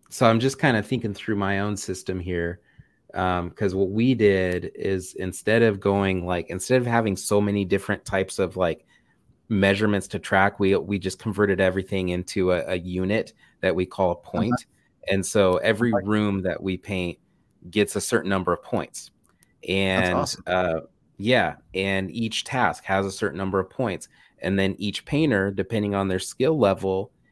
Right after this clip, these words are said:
Speaker 1: is able to produce more or less points in an hour.
Speaker 2: Yeah.
Speaker 1: And so now where I think I'm, you know, where I could use some adjustment is this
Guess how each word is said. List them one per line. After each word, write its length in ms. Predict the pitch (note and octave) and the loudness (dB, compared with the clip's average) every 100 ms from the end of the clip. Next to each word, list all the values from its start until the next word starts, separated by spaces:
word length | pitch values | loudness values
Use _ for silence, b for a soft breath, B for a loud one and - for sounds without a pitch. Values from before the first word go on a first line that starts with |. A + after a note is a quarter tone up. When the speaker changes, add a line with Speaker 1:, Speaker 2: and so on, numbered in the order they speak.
| _ - | _ -4
Speaker 1:
is 180 | G2 | 0
able 200 | G#2 G2+ | 2 2
to 100 | G2 | -2
produce 480 | F#2+ F#2+ G2 F#2+ - | -4 -4 0 -2 -2
more 400 | G2+ G2 G#2 A2+ | -2 0 4 2
or 180 | F2 G2 | 2 0
less 320 | F2+ F#2 F2+ | 2 2 0
points 640 | - - A#2 F#2 F2+ - - _ _ _ | -4 -4 -2 -2 -4 -12 -20 _ _ _
in 180 | - F2+ | -6 -2
an 120 | F#2 | 0
hour. 400 | G2 B2+ - - _ _ _ _ _ _ _ _ - - | 0 0 0 -6 _ _ _ _ _ _ _ _ -10 -4
Speaker 2:
Yeah. 120 | B2+ G#2+ | 4 4
Speaker 1:
And 140 | F#2 | 4
so 360 | - A2 - - - _ | 0 0 0 -6 -20 _
now 260 | G#2 G#2+ G#2 | 2 4 4
where 260 | G#2 A2 | 6 6
I 100 | G#2 | 6
think 260 | G2 C3+ B2 | 4 -2 4
I'm, 360 | A#2+ G#2 F#2+ F#2+ _ _ _ - | 4 4 0 -6 _ _ _ -12
you 240 | G2+ G#2 | -6 -2
know, 80 | F#2+ | 0
where 200 | F#2+ G2 | 4 4
I 60 | |
could 200 | F#2 G#2 G2 | 2 -4 -4
use 200 | A2 - | -4 -2
some 140 | G2+ | -4
adjustment 500 | F#2 A2+ C3 B2 D#2 | 0 2 2 0 -4
is 180 | F#2 F2+ | -4 0
this 340 | G#2 G2 - | 0 0 -4